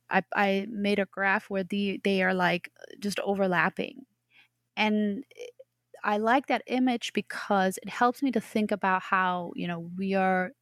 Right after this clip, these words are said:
always kind of looking, zooming in on, okay, what's going on in some of these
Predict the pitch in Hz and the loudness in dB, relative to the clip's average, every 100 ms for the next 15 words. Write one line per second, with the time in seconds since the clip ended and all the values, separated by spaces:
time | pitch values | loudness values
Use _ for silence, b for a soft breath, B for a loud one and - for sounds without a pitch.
0 | _ _ _ _ _ _ 214 240 269 269 | _ _ _ _ _ _ -2 0 2 0
1 | - 226 214 185 190 208 - 202 190 185 | -2 0 0 -2 0 0 0 -2 -4 -2
2 | 208 196 185 185 175 175 190 - 175 196 | 0 2 2 2 2 0 -2 -4 -2 -2
3 | - - 208 175 170 170 165 170 165 - | -2 0 0 0 -2 -2 -4 -6 -6 -4
4 | 180 170 160 165 - - - | -4 -8 -10 -10 -10 -12 -14